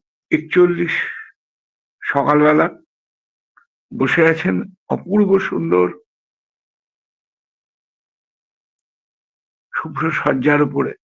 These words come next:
তাকিয়ে বলছেন, "প্রেম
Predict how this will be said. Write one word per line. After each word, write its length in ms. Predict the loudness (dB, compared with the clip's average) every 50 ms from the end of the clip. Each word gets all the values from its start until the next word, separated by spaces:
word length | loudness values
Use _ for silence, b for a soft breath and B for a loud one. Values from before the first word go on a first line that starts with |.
| _ _ _ _ _ _ _ _ _ _ _ _ _ _ _ _ _ _ _ _ _ _ _ _ _ _ _ _ _ _ _ _ _ _ _ _ _ _ _ _ _ _ _ _
তাকিয়ে 300 | -4 -4 -2 4 4 4
বলছেন, 600 | 6 6 4 2 2 2 2 2 2 0 -2 -4 -10 _ _ _ _ _ _ _ _ _ _ _ _ _ _ _ _ _ _ _ _ _ _ _
"প্রেম 360 | 4 6 6 6 6 4